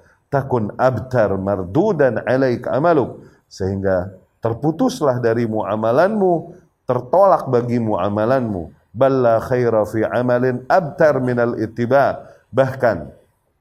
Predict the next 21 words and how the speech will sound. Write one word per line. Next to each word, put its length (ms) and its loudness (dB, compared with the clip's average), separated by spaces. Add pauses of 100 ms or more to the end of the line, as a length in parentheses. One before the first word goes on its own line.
(240)
sama 320 2
sekali 400 2
tidak 320 2
ada 120 4
kebaikan 680 0 (480)
di 160 -2
dalam 360 4
sebuah 480 0
amal 280 2
saleh 560 2 (320)
yang 240 0
terputus 720 0
dari 240 0
nilai 400 0
ittiba 640 0
kepada 400 -2
Rasul. 560 -6 (400)
Wala 320 2
khaira 480 0
fi 160 -2
amilih, 640 0